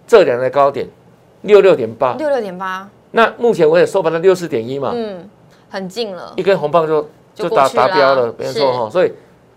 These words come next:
Speaker 1: 主-，主要看趋势还是往上的表现哈。
Speaker 2: 好，那以中汉针一样是往上来，来看这个趋势。
Speaker 1: 对。
Speaker 2: 好，那另外一档呢？哎，老师，这一档它没有站在所有均线之上啊，但是还是有领先大盘先站上季线了。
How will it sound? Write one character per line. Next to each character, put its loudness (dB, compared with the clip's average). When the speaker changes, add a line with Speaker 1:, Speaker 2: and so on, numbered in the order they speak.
Speaker 1:
主-， -4
主 -4
要 4
看 2
趋 -6
势 -6
还 2
是 -4
往 -4
上 -4
的 -6
表 0
现 -2
哈。 -6
Speaker 2:
好， -6
那 -6
以 -8
中 -10
汉 -6
针 -6
一 -8
样 -8
是 -8
往 -8
上 -10
来， -10
来 -8
看 -14
这 -12
个 -6
趋 -14
势。 -2
Speaker 1:
对。 4
Speaker 2:
好， -2
那 -2
另 -8
外 -2
一 -4
档 -2
呢？ -4
哎， -2
老 2
师， -6
这 -4
一 -6
档 -6
它 -4
没 -8
有 -6
站 -10
在 -6
所 -8
有 -6
均 -12
线 -10
之 -14
上 -6
啊， -12
但 -2
是 -8
还 -2
是 -6
有 2
领 -4
先 -10
大 0
盘 -12
先 -6
站 -6
上 -10
季 -16
线 -16
了。 -20